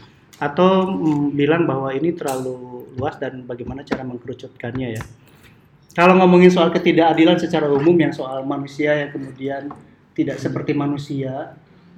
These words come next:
Speaker 1: kemudian yang manusia yang terbentuk dari lingkungan,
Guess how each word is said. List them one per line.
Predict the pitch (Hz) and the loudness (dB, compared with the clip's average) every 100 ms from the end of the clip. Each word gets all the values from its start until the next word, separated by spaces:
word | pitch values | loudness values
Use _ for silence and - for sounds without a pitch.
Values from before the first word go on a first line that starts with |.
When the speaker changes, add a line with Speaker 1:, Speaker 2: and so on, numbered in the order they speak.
| - - | -20 -12
Speaker 1:
kemudian | 147 143 143 143 | -10 -6 -6 -4
yang | 143 139 135 147 | -4 -4 -6 -8
manusia | 165 151 143 - 156 | -4 -4 -4 -4 -2
yang | 147 143 | -2 -4
terbentuk | 143 139 135 143 139 | -8 -10 -10 -10 -10
dari | 139 | -10
lingkungan, | 131 131 135 123 127 | -10 -10 -12 -10 -10